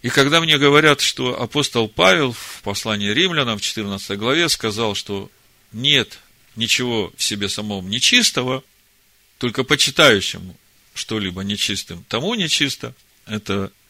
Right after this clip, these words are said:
э, Римлянам четырнадцатая глава, четырнадцатый стих, написано:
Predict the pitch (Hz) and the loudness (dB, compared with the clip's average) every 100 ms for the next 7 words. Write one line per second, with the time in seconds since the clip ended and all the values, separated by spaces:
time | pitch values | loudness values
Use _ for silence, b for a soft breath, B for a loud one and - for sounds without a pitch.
0 | _ 87 85 92 104 107 92 87 92 - | _ -16 -10 -4 0 0 0 -2 -6 -4
1 | 92 90 - - 92 92 87 - 113 123 | -4 -6 -10 -8 -4 -4 -4 -4 -4 -2
2 | 98 87 - 98 - 180 185 - _ B | -2 -4 -8 -10 -6 -4 -4 -8 _ B
3 | B B B B B - 101 98 107 - | B B B B B -12 -8 -6 -4 -4
4 | 98 95 | -4 -6